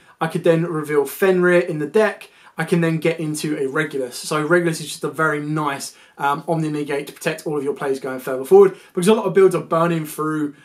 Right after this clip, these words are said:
like, they're setting the four, but they're going to, like, four or maybe sometimes even five summons, um, and Regulus is just a really nice negate to have on the board.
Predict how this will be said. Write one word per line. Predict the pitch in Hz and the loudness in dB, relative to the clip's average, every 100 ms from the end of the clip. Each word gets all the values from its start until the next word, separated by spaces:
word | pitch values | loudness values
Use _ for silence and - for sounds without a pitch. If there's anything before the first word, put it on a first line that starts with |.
| _ | _
like, | 160 175 | -2 0
they're | |
setting | 170 233 208 | 0 0 0
the | 185 | 0
four, | - 180 185 | 4 4 4
but | |
they're | 185 | 2
going | 175 175 | 0 0
to, | 165 | -2
like, | 156 | -6
four | - 170 160 156 | -4 -2 0 0
or | 160 | -2
maybe | 151 151 | -4 -6
sometimes | 147 160 151 147 | -4 -6 -4 -6
even | 143 135 | -8 -6
five | - 156 151 | -2 0 0
summons, | 160 151 151 - - - - | -4 -4 -6 -8 -18 -12 0
um, | 147 151 | 0 0
and | 165 165 | -4 0
Regulus | 190 165 - | 2 0 -6
is | 156 | -10
just | 156 | -10
a | |
really | 143 156 147 | -4 -4 -2
nice | 143 143 | -4 -6
negate | 147 139 147 | -8 -4 -4
to | 139 | -4
have | 143 135 | -6 -6
on | |
the | 131 | -6
board. | 135 127 113 | -4 -6 -8